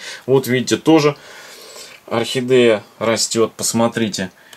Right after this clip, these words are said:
какие у неё корни. Они не сказать, что мокрые, не сказать, что сильно влажные. Они напитаны водой там, видите? То есть по ним идёт вона-, вода, но они даже не влажные.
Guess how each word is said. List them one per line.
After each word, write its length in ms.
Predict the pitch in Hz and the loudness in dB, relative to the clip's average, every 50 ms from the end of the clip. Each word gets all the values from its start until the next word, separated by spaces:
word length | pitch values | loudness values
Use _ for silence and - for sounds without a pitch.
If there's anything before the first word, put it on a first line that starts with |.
| - - - - - - - - _ _ _ _ _ _ _ - _ _ _ | -20 -20 -20 -20 -20 -20 -20 -20 _ _ _ _ _ _ _ -20 _ _ _
какие 360 | - 120 117 - 127 120 110 | -4 -4 -2 0 -2 -2 0
у 100 | 104 113 | 0 2
неё 240 | 117 117 113 104 92 | 2 2 2 2 -2
корни. 520 | _ - 139 143 151 147 139 139 135 127 123 _ - - - - - - - - - - - - - | _ -2 0 2 2 2 0 -2 -2 -4 -8 _ -20 -20 -20 -20 -20 -20 -20 -20 -20 -18 -18 -12 -4
Они 300 | - 110 120 135 143 135 | 0 2 4 4 4 4
не 100 | 131 127 | 2 2
сказать, 380 | 123 - - 139 135 147 135 | 0 0 -4 -2 -2 -2 -2
что 160 | - - - 131 | -2 0 0 0
мокрые, 540 | 127 131 143 156 160 147 - 120 117 113 | 2 2 4 2 2 0 0 -2 -2 2
не 100 | 110 120 | 2 2
сказать, 380 | 120 - - 123 123 135 143 127 | 2 2 0 0 0 0 0 -2
что 160 | - - 120 | -2 -2 -2
сильно 340 | 117 - - 139 135 135 131 | -2 0 2 2 2 2 2
влажные. 580 | 120 120 131 135 131 120 107 95 90 98 95 - _ | 0 0 2 2 2 0 0 -4 -6 -8 -10 -10 _
Они 320 | 107 104 110 123 135 143 | -8 -2 -2 0 0 2
напитаны 760 | 135 120 120 117 110 - _ _ 151 151 147 - 123 120 113 104 | 2 2 2 2 -2 -4 _ _ -6 -4 0 2 4 4 4 2
водой 560 | 98 110 110 107 101 104 123 123 117 101 92 | 0 0 0 -2 0 0 2 2 2 0 -2
там, 280 | - - 95 90 87 - | -6 -8 -10 -10 -10 -10
видите? 420 | - 107 127 139 131 123 - - 92 - - - - | -6 -4 -2 -2 -2 -4 -4 -8 -8 -10 -16 -20 -4
То 80 | - 117 | -2 -2
есть 180 | 110 - - | -2 -2 -2
по 80 | _ 117 110 | _ -2 0
ним 260 | 117 135 151 156 147 - | 0 0 0 -2 -2 -4
идёт 380 | 117 110 107 120 135 127 - | -6 -6 -4 -4 -6 -6 -4
вона-, 320 | 110 113 120 120 123 127 - - | -2 -2 0 2 2 0 0 -2
вода, 400 | 107 113 120 135 131 135 127 101 | -2 -2 -2 -2 0 -2 -2 -2
но 160 | 95 101 104 | -2 -4 -2
они 180 | 107 113 127 131 | 0 0 0 0
даже 300 | 123 127 127 117 120 123 | 0 -2 -2 0 0 0
не 160 | 123 127 123 | 0 0 0
влажные. 580 | 113 120 131 143 139 131 117 98 98 98 92 | -2 -2 -2 0 0 0 -2 -4 -6 -10 -10